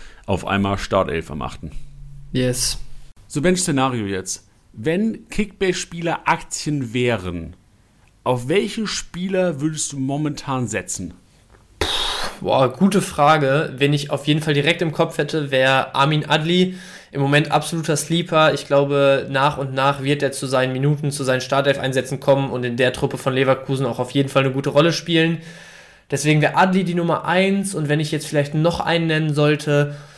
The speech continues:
Speaker 2: ich finde Sko immer sehr interessant. Auch die letzten Jahre schon immer interessant gewesen und hatte immer so seine Phasen, wo der echt richtig gut unterwegs war. Jetzt scheint er sich in Hoffenheim im Moment wieder festzuspielen da auf der Schiene. Deswegen,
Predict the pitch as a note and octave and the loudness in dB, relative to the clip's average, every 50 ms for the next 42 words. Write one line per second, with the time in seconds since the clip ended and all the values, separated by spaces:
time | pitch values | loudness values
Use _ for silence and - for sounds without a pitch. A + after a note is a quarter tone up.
0 | - - _ - E3 - - G3+ F#3+ F#3 F3+ F#3 - - F#3+ G3 A3 G#3 G#3 G#3 | -20 -14 _ -2 -2 0 2 4 6 6 4 4 2 2 4 4 6 6 6 4
1 | G3 F3+ G3 G3+ G3+ G#3 G3+ - F#3 F#3+ - G3 A3 A#3 - - - - G3 G3+ | 2 4 4 2 2 2 0 -4 -6 0 0 0 0 0 -4 -6 -2 0 0 0
2 | G3+ F3 D#3 D#3+ F#3 F3+ F3+ - F3+ E3 D#3+ E3 E3+ E3+ - D#3+ - - F#3 G3 | 2 2 4 4 4 4 4 -2 0 2 4 4 2 2 -2 -4 -2 2 2 4
3 | F3 - - D3 D#3 - F3+ E3+ E3 - D3+ C#3+ D#3+ E3+ F3+ F#3 F3+ D3+ C#3+ C#3+ | 4 2 0 -4 -4 -2 -2 -2 -2 -2 0 2 4 4 4 4 2 -2 0 -2
4 | D3 - C3+ - F3+ F#3+ F#3 E3+ D#3 D#3+ D#3 D3 D#3 D3 D3+ C#3 D3 - D#3 D3 | -2 -2 0 2 4 4 4 4 2 2 2 2 2 2 2 0 -2 0 2 4
5 | D#3+ E3+ D#3 D3 C#3+ D3 D3 - D3 - - D3 E3+ F#3 F#3 F#3 D#3+ - - F3 | 4 4 2 0 0 0 0 0 -2 -4 -2 0 0 0 0 -2 -6 -4 -2 -2
6 | D#3+ D3 D3 C#3+ D3 C3 D3 D3+ D3+ - - C3 B2+ D3 D#3+ D3+ - - - - | -2 0 0 0 2 4 4 2 2 0 -2 2 2 2 2 0 -8 -18 -20 -20
7 | - - - - - C#3 - - E3 E3 E3 F3 D#3 D#3 D#3+ D3 D#3+ D3 D3 D#3+ | -20 -20 -16 -6 -4 -2 0 2 4 4 4 4 2 2 2 0 0 0 0 0
8 | D#3 F3 D#3+ D#3 D3+ D3+ D3+ D3+ D3 D3+ D3+ D3 D3+ D3 D3 C#3+ D3 E3+ E3 E3+ | 0 2 2 2 2 2 2 2 2 0 0 0 0 0 0 0 2 0 0 0
9 | - - D#3+ - - F3 E3 D#3+ D#3 D3+ C#3+ D3 - D#3 C#3+ - - D#3 D3 D3+ | 0 -6 -6 -4 -2 0 0 2 4 2 2 2 2 0 0 0 0 -2 0 2
10 | D3 C#3 C3 C3+ - C#3 C#3+ C#3+ C#3 C#3+ C#3 C#3 | 2 2 0 -2 0 2 4 4 4 4 0 0